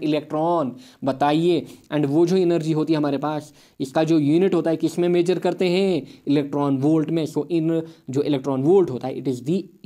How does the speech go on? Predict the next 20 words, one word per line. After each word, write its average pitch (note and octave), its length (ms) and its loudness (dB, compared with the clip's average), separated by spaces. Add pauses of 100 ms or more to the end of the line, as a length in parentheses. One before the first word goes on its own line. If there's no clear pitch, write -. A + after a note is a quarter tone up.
(220)
unit G3 320 4
of C#3+ 180 -8 (320)
किसका, C3 340 -2 (120)
एनर्जी D3+ 440 0
का, A2+ 200 -16
क्लियर, D#3+ 320 2
एनर्जी D3 380 0
का। F3 180 -2 (400)
And F3 160 2 (380)
एक A#3 260 4
इलेक्ट्रॉन D3+ 440 2
वोल्ट C#3+ 240 2
very C#3+ 300 4
important, F3 360 2 (120)
again D#3 300 2
एग्जाम्स E3+ 440 0
में F3 100 2
पूछा D#3+ 260 2
जाता D#3 240 -2
है, D3+ 140 -4